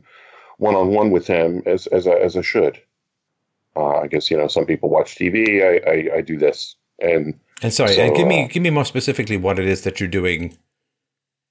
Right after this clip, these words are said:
Speaker 2: that keeps him at bay.
Speaker 1: Okay. Uh, if it, it's, it's kind of the, the way I, I described it. Um, I just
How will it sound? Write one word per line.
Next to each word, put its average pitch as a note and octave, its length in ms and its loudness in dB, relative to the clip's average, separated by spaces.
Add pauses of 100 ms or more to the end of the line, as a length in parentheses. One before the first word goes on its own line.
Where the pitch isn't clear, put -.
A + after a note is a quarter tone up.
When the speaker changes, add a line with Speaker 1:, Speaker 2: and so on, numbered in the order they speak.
(600)
Speaker 2:
that F#2 320 -2
keeps - 280 -2
him E2+ 300 -4
at F#2 140 -6
bay. - 220 -6 (1800)
Speaker 1:
Okay. F#2 540 2 (1160)
Uh, F2 580 4 (360)
if - 460 -2 (480)
it, G2 400 -6
it's, - 240 -10
it's F#2+ 220 -6
kind A#2+ 220 2
of G2 160 0
the, F#2+ 100 2
the F#2 100 0
way F2+ 560 4
I, E2+ 40 2
I E2 100 2
described F2+ 640 0
it. D2+ 240 0 (540)
Um, D#2 680 0
I D#2+ 920 -2
just E2 580 0